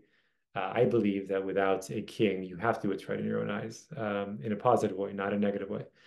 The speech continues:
So this might be a polemic, but I take it as a compliment. But anyway, I, the more important thing about this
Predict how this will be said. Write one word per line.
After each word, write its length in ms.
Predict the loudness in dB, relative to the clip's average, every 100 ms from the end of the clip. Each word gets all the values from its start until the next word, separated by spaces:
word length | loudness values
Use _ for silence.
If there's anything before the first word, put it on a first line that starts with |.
| -12
So 100 | 2
this 140 | 4 6
might 120 | 6
be 100 | 6
a 20 |
polemic, 360 | 6 4 4 4
but 100 | 2
I 40 |
take 220 | 2 -2
it 60 | -2
as 120 | -2
a 60 | -4
compliment. 420 | -4 -6 -6 2
But 120 | 6
anyway, 160 | 8 8
I, 140 | 2 2
the 100 | 0
more 320 | 2 8 10
important 400 | 10 10 8 10
thing 100 | 8
about 260 | 6 6 4
this 220 | 0 -4